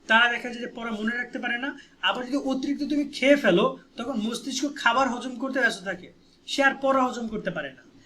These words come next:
এটা বৈজ্ঞানিকভাবে স্বীকৃত কথাটা। সেক্ষেত্রে তোমরা বেশি আবার খেয়ে ফেলো না। Then বারোটার মধ্যে তোমাকে ঘুমাইতে যাইতে হবে, বারোটার মধ্যে।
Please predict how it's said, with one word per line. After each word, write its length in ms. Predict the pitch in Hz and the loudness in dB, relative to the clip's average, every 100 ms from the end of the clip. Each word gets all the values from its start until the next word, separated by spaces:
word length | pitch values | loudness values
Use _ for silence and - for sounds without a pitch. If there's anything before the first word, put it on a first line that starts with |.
| _ | _
এটা 140 | 254 269 | 8 10
বৈজ্ঞানিকভাবে 640 | 269 262 262 233 247 269 | 10 4 -2 -2 -2 -2
স্বীকৃত 440 | - 226 240 185 - 208 | -4 -6 -8 -10 -8 -8
কথাটা। 320 | - - - - - - | -8 -10 -14 -20 -20 -10
সেক্ষেত্রে 320 | 247 269 277 | -4 -2 -2
তোমরা 200 | 285 277 | 0 0
বেশি 380 | 165 240 262 285 | 2 2 6 6
আবার 220 | 277 269 | 6 2
খেয়ে 200 | 233 208 | 0 0
ফেলো 200 | 180 151 | -2 -4
না। 160 | 127 - _ _ _ _ _ _ - 151 135 | -10 -20 _ _ _ _ _ _ -14 -6 2
Then 160 | 214 - - _ _ - - | 2 2 -10 _ _ -20 -20
বারোটার 560 | 131 214 262 269 294 | 8 10 10 8 6
মধ্যে 160 | 285 285 | 6 4
তোমাকে 240 | 277 269 | 0 0
ঘুমাইতে 400 | 175 185 220 226 | 2 2 2 0
যাইতে 280 | 196 180 170 | -2 -2 -2
হবে, 220 | 143 135 | -10 -12
বারোটার 560 | 131 180 202 214 214 180 | -2 2 2 4 2 2
মধ্যে। 340 | 156 - - | -2 -8 -20